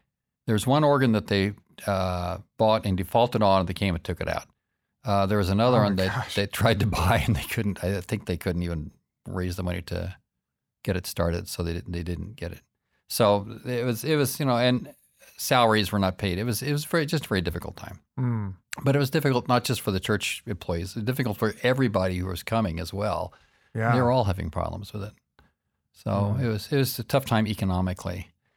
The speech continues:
Speaker 1: Spiritually, it seemed to be doing okay, as far as I can tell. There were no fights over theology. There were no, no issues. People were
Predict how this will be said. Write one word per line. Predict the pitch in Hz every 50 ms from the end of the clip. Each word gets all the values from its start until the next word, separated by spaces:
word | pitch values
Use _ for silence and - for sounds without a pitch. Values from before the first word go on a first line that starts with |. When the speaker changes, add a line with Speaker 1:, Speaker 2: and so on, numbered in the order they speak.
| _ _ _ _ _ _ - - _ _
Speaker 1:
Spiritually, | - - - - 175 220 240 220 - - 107 101 104 107 107
it | 110 101
seemed | - - - 123 127 127 107
to | - 117
be | 110 123 117 117 117
doing | 113 110 104 101 101 101 104 104 104 107
okay, | 107 110 101 92 - - - 110 95 87 85 90
as | 92 -
far | - - 95 90 90
as | 90 -
I | 87
can | 87 - 85
tell. | 85 - - 90 82 87 98
There | 98 98
were | 101
no | 107 113 123 117
fights | - - - - 107 104 104 107 - - - -
over | 117 104 98 110 107 104 104 98
theology. | - - - 98 92 92 98 101 101 95 -
There | 101 101
were | 101
no, | 107 113 113 113 113 113 110 -
no | 113 104 107 107 107 101
issues. | 104 98 - - 107 92 -
People | - 123 113 120 117
were | 113 110 104 90